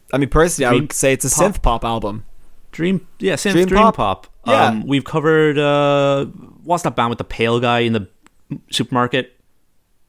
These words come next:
Speaker 1: Pale
Speaker 2: Album
Speaker 1: guy in the
Speaker 2: cover.
Speaker 1: supermar-, oh,
Speaker 2: Wearing
Speaker 1: sorry. Oh, yeah.
Speaker 2: glasses.
Speaker 1: Oh,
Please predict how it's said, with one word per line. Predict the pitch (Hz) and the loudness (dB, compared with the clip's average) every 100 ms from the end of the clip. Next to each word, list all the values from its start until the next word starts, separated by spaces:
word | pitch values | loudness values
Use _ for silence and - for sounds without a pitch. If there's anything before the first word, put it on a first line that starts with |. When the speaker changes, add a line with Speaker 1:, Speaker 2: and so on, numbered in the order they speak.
| _ _ | _ _
Speaker 1:
Pale | - 139 175 | -10 -2 0
Speaker 2:
Album | 202 | 0
Speaker 1:
guy | 147 151 156 | 2 2 4
in | |
the | 135 | 2
Speaker 2:
cover. | 127 | 2
Speaker 1:
supermar-, | 123 - - - 156 165 143 117 120 - | 0 -2 -4 -2 -2 -2 -4 -6 -8 2
oh, | 185 233 | 4 4
Speaker 2:
Wearing | 208 | 2
Speaker 1:
sorry. | 151 156 226 151 | 0 2 4 4
Oh, | 135 | 4
yeah. | 214 | 4
Speaker 2:
glasses. | 214 151 | 2 2
Speaker 1:
Oh, | 151 185 160 | 2 0 -2